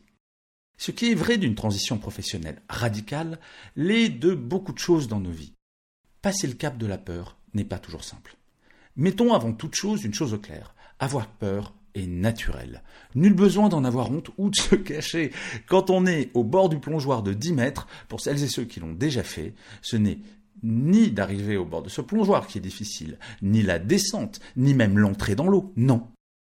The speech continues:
La seule chose difficile, c'est ce tout petit pas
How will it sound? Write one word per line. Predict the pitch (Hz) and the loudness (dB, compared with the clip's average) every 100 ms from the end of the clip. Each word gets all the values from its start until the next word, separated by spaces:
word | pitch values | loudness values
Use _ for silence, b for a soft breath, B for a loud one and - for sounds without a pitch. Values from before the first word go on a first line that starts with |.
| _ _ - | _ _ -12
La | 80 | -8
seule | - 196 | 0 2
chose | 190 160 | 4 2
difficile, | 120 110 107 - 90 87 - B B | 0 -4 -6 -6 -6 -8 -10 B B
c'est | - 120 | -8 -8
ce | - | -6
tout | 120 - - 226 | -8 -10 -4 -2
petit | 190 160 120 | -2 -4 -6
pas | - 80 | -8 -12